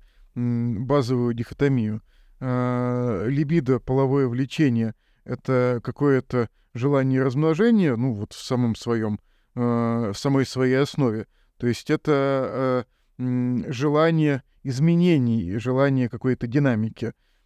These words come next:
М, ну, а, э, мартида, стремление к насилию —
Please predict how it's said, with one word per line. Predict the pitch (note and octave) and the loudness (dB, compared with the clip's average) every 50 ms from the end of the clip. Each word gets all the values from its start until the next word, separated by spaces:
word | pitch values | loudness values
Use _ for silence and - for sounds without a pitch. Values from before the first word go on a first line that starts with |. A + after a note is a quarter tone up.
| _ _ | _ _
М, | B2+ B2+ B2+ B2+ B2+ B2+ B2+ B2+ B2+ B2+ G#2 F#2+ A#2+ D3 | -2 -2 0 0 0 0 0 0 0 0 0 -2 0 0
ну, | E3 F#3 E3+ - | 2 2 2 2
а, | C3+ C#3+ C#3 C3+ A#2+ _ _ _ _ _ _ _ | 2 4 4 2 2 _ _ _ _ _ _ _
э, | - C3 B2+ B2+ B2+ B2+ B2+ B2+ B2+ B2+ B2 B2 B2 B2 B2 A#2+ A#2+ G#2+ F2+ | -4 0 0 2 2 2 2 2 2 2 2 0 0 0 0 0 -2 -2 -4
мартида, | G#2 A#2 C#3+ D3 C#3+ C#3+ - - - A3 G3 F3 F#3+ F3 E3 D3+ C#3+ C3+ A#2+ A#2+ A#2 A#2 | -2 -2 0 0 0 -2 -4 -2 -2 -2 2 4 4 4 4 2 0 -2 -4 -8 -10 -12
стремление | - - - - C3+ C3+ C#3 C#3 C#3+ C3+ B2+ A#2+ B2 A#2 | -16 -16 -6 -4 0 0 2 2 2 2 2 0 0 -2
к | - - | -2 -2
насилию — | C#3 C#3+ C3+ - - G#3+ A3 G3 F#3 D#3+ C#3 | -2 -2 -2 -2 0 0 2 4 4 2 2